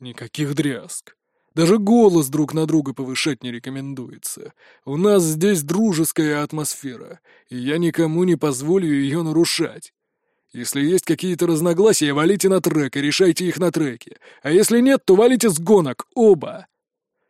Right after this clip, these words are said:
«Да какой трек?» — заорал Винсент, бешено вращая глазами и пытаясь вырваться из рук тех, кто его держал. «Он же безродыш! Чернь!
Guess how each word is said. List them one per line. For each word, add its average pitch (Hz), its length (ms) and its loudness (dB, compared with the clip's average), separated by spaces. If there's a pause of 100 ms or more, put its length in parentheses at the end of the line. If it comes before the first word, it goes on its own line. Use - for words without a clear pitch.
(160)
«Да 202 100 -4
какой 349 400 2
трек?» — 370 540 4 (260)
заорал 170 400 0
Винсент, 185 460 -2
бешено 170 380 0
вращая 175 460 0
глазами 208 520 0 (200)
и 135 60 -10
пытаясь 175 440 2
вырваться 185 460 -2
из 156 160 0
рук 180 160 -4
тех, 196 180 -2
кто - 180 -8
его 156 200 -2
держал. 156 540 -10 (640)
«Он 302 160 2
же 330 100 0
безродыш! 349 720 4 (140)
Чернь! 320 520 2